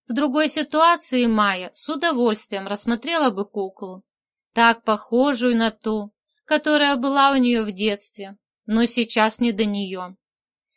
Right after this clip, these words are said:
В конце концов велосипедную раму удалось извлечь из груды хлама. Майя отнесла ее подальше и принялась помогать Инессе.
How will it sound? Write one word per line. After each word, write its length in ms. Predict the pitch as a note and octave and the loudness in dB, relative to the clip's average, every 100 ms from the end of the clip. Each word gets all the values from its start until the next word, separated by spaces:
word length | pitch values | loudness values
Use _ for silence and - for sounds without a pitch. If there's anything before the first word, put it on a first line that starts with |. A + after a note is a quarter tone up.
| _ _ | _ _
В 100 | - | -4
конце 420 | C#4 C4 B3+ C4+ | 2 2 4 -2
концов 580 | C4 A3+ A3 - E4 D#4+ | 2 -2 0 -2 -2 -2
велосипедную 840 | D#4 D4+ - C#4+ C#4+ D4 B3 C#4 C4+ | -4 -2 -4 -6 -2 0 0 0 2
раму 420 | C4 C4 B3+ - | 4 4 0 -2
удалось 540 | G#3+ G3 G3+ A3 A#3+ | -4 -2 0 0 -2
извлечь 540 | D#4 C4 A3+ G#3+ G#3+ - | -6 -4 -2 0 -2 -6
из 180 | G3+ F3+ | -10 -8
груды 360 | G#3 B3 A3+ | -4 -2 -2
хлама. 580 | A3 F#3+ F#3 F#3 F#3 F#3 _ _ _ _ _ | -4 -2 0 0 -4 -16 _ _ _ _ _
Майя 400 | - E4+ F#4 C4+ | 0 0 2 2
отнесла 540 | G#3+ G#3+ G#3 - G3+ G#3 | 2 -2 -4 -4 0 0
ее 200 | C4 D#4 | 0 -2
подальше 800 | E4+ C4+ F#3+ F3+ F3+ - G3 G#3 _ _ _ | -4 -2 -2 -2 -4 -10 -12 -18 _ _ _
и 140 | A3 A3 | -4 -2
принялась 560 | A3 A3+ G#3+ G#3 G#3+ | 2 2 2 2 0
помогать 560 | - C4 B3+ G3+ G#3 A3 | 0 2 2 0 -2 -4
Инессе. 640 | G3+ G3 F#3 - - F#3 | -6 -6 -10 -12 -14 -18